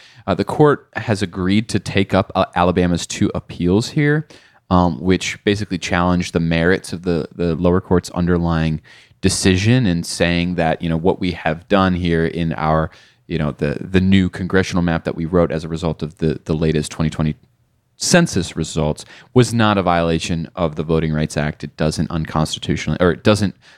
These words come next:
you know, violate the statute by, um, diluting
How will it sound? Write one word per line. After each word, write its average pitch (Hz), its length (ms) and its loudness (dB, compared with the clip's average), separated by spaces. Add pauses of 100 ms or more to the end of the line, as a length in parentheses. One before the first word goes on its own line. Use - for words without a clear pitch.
(120)
you 90 100 -2
know, 82 60 2
violate 82 340 2
the 82 80 -6
statute 80 640 -2
by, 76 300 0 (200)
um, 73 260 -6
diluting 82 640 0